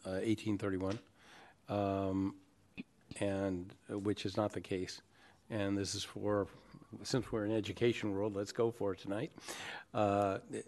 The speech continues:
had there been N O Vs on eighteen thirty-one, uh, uh, the,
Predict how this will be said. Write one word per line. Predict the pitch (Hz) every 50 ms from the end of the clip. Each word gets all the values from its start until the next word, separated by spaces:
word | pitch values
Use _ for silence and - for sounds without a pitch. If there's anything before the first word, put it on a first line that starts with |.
| - - 110
had | 117 123 120
there | 123 117
been | 113 113 107
N | 107 104 104
O | 104 101
Vs | 98 104 101 104 98 -
on | 113 - 110 101 98
eighteen | 98 95 92 - 117 110 98
thirty-one, | - 107 101 95 98 95 92 95 95 95 92 95 95 - - - - - - _ - -
uh, | 117
uh, | 101 98 98 98 98 - - 104 104 104 101 92 - - - - - 151 - - - - - - - _ _ _ - - - - -
the, | 104 107 101 95 95 98 95 92